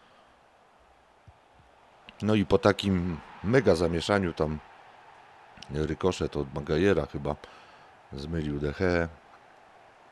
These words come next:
Zobaczmy jeszcze raz. No tak, tutaj się niestety lekko wylało i było dwa jeden dla rywali, rywala. <laughs> No a tutaj kolejny wylew.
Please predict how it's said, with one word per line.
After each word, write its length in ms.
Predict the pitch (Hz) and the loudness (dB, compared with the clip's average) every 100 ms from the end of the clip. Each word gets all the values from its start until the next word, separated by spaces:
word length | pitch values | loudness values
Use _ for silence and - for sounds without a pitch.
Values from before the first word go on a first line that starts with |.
| - - - - | -20 -20 -20 -14
Zobaczmy 400 | 67 - - - | -12 -12 -12 -14
jeszcze 300 | 120 - - | -14 -14 -8
raz. 300 | 73 82 - - - - - - - - - - - - - | -4 -4 -6 -18 -20 -20 -20 -20 -20 -20 -20 -20 -20 -20 -12
No 100 | 90 | -8
tak, 380 | - - - - | -6 -8 -10 -20
tutaj 440 | - - - 60 | -20 -18 -16 -16
się 220 | 60 - 62 64 - - - - - - - - - | -14 -12 -12 -14 -20 -20 -20 -20 -20 -20 -20 -20 -16
niestety 580 | 73 69 - 76 - 73 69 - | -12 -12 -6 -6 -6 -8 -10 -8
lekko 420 | 71 - - - | -6 -6 -10 -10
wylało 560 | 64 76 110 104 98 95 85 | -4 2 4 4 4 0 -8
i 80 | 73 | -12
było 300 | 73 76 69 | -8 -6 -6
dwa 220 | 65 78 | -4 -2
jeden 300 | 80 69 69 | -2 -2 -6
dla 240 | 65 67 67 60 - | -8 -10 -12 -16 -12
rywali, 560 | 69 71 92 107 107 104 - - - - - | -8 -2 0 0 -2 -8 -14 -20 -20 -20 -14
rywala. 520 | 76 80 80 95 104 95 92 - | -6 -2 4 6 6 4 0 -4
<laughs> 100 | 104 - - - - - - - - - - - | -6 -8 -18 -20 -20 -20 -20 -20 -20 -20 -18 -6
No 120 | 143 | 6
a 100 | 175 | 6
tutaj 500 | 170 165 - 139 127 117 - - - - - - - - | 6 2 6 6 4 -2 -16 -20 -20 -20 -16 -16 -16 -10
kolejny 640 | - 101 92 101 80 78 | -2 0 0 -2 0 -2
wylew. 500 | 80 92 80 90 - | 2 2 2 0 -4